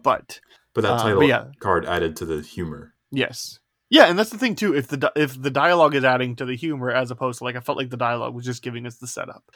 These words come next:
Speaker 1: Like, "Oh, you are never welcome back in this house again." I got it. She took the ring away, and you left because
Speaker 2: Sure.
Speaker 1: he was mad at you. I got it. I understood that. You're not wanted any, to be with this person, you know?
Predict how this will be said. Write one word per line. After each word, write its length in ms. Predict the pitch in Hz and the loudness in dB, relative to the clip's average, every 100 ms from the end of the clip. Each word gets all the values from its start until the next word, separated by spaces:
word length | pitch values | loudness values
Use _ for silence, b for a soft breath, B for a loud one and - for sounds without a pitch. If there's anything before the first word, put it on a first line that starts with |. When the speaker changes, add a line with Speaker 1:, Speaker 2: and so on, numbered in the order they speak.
| b - | b -10
Speaker 1:
Like, 120 | 180 | 4
"Oh, 240 | 247 196 | 6 6
you 500 | 151 190 226 220 220 B - | 2 2 4 4 0 B 2
are 140 | 165 | 4
never 240 | 208 202 165 | 6 4 8
welcome 340 | 165 165 156 | 8 8 2
back 240 | 139 131 | 2 0
in 60 | 151 | -2
this 140 | 135 | 0
house 200 | 147 127 | 2 0
again." 220 | 139 131 - | 0 -4 -2
I 60 | 208 | -2
got 300 | 247 294 180 | 0 2 2
it. 140 | 120 | 0
She 180 | - 202 | -8 -8
took 220 | 185 233 | -4 -4
the 80 | - | -2
ring 180 | 247 262 | 0 2
away, 320 | 254 151 120 | 4 2 0
and 140 | - 170 | -4 -4
you 80 | 202 | 0
left 440 | 220 139 - - _ - | 2 0 -2 -18 _ -6
because 500 | 151 175 156 131 - | 0 4 2 0 -12
Speaker 2:
Sure. 320 | - 80 78 _ _ 143 | -6 -6 -6 _ _ -10
Speaker 1:
he 180 | 151 190 | -2 2
was 180 | 185 175 | 2 4
mad 180 | 190 185 | 4 4
at 80 | |
you. 140 | 135 - | 2 0
I 60 | 156 | 0
got 260 | 226 220 | 4 4
it. 60 | 139 | 4
I 120 | 151 | 2
understood 480 | 214 233 233 349 240 | 0 -2 -2 -2 -2
that. 260 | 131 120 - _ - _ | -2 -2 -4 _ -20 _
You're 180 | 143 185 | 0 2
not 180 | 196 170 | 2 4
wanted 360 | 185 180 139 | 2 4 2
any, 240 | 131 127 120 135 127 | 0 -2 -4 -8 -4
to 100 | 147 | -2
be 200 | 139 123 | 0 0
with 140 | 123 | -2
this 160 | 123 - | -6 -6
person, 460 | 110 113 - 135 | -10 -10 -14 -16
you 100 | - | -10
know? 220 | 147 135 | -8 -8